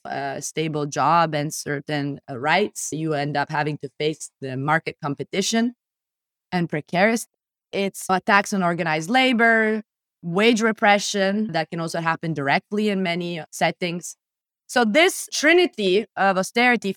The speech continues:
fiscal, monetary, industrial, in the capital order, I show how it works together and ultimately has the fundamental effect of preserving what in my book I call the capital order.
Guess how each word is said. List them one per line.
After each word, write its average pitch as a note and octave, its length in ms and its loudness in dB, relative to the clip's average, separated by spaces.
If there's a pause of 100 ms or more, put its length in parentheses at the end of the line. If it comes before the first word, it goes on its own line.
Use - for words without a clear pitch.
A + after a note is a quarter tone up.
fiscal, A#3 340 2
monetary, G3 440 0
industrial, F#3 680 2 (300)
in F#3 420 -2
the F#3 80 -6
capital B3+ 480 2
order, F#3 300 4
I F3+ 140 4
show F#3+ 320 0
how F3+ 540 4
it A3 120 0
works B3+ 420 2
together G3 640 2 (560)
and A3+ 400 4
ultimately A3+ 920 2
has A3+ 600 4
the G#3+ 380 -2 (340)
fundamental A#3+ 640 2
effect G3+ 640 2
of G3+ 180 -2
preserving F#3 800 -2
what F3 220 2
in F3+ 100 -2
my E3 160 0
book D#3+ 300 -4 (160)
I D#3 100 -2
call C#3+ 400 -2
the D3 140 -10
capital G3 500 0
order. A2+ 400 -6